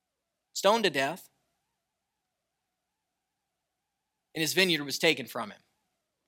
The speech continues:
How's that fair? He was just trying to do what was right. Probably anybody in here would have made the same choice. But it doesn't seem like it's fair. Daniel,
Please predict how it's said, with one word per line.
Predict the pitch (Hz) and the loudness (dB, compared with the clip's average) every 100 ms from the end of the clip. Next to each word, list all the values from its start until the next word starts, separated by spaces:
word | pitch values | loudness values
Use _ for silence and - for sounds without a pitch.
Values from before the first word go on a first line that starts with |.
| _ _ _ _ _ _ _ _ _ _ _ _ - | _ _ _ _ _ _ _ _ _ _ _ _ 2
How's | 202 | 6
that | 202 190 | 6 4
fair? | 147 127 - _ _ _ _ _ - | -4 -4 -8 _ _ _ _ _ -2
He | 202 | 0
was | |
just | 208 - | 2 4
trying | 208 185 | 6 4
to | |
do | 147 190 | 2 0
what | 180 156 | 0 0
was | 135 | -6
right. | 139 175 156 107 _ _ _ _ _ _ | 2 4 4 -2 _ _ _ _ _ _
Probably | 208 180 180 | 6 8 8
anybody | 208 208 180 170 | 6 6 4 4
in | 180 | 2
here | 180 156 | 0 0
would | 160 | 0
have | 156 | 2
made | 165 151 | 0 -2
the | 135 | -4
same | 160 160 135 | -2 -4 -4
choice. | - 180 120 - - - _ _ _ _ _ _ _ _ _ _ _ - | -2 -2 -2 -6 -12 -14 _ _ _ _ _ _ _ _ _ _ _ 4
But | 180 202 | 4 4
it | 143 | 0
doesn't | 160 143 | -2 0
seem | 165 | -4
like | 151 143 | -2 -2
it's | 135 | -2
fair. | - 165 135 - _ - _ _ _ _ _ _ - _ 143 | -4 -4 -4 -10 _ -20 _ _ _ _ _ _ -20 _ 4
Daniel, | 196 240 220 135 117 | 6 8 6 2 -2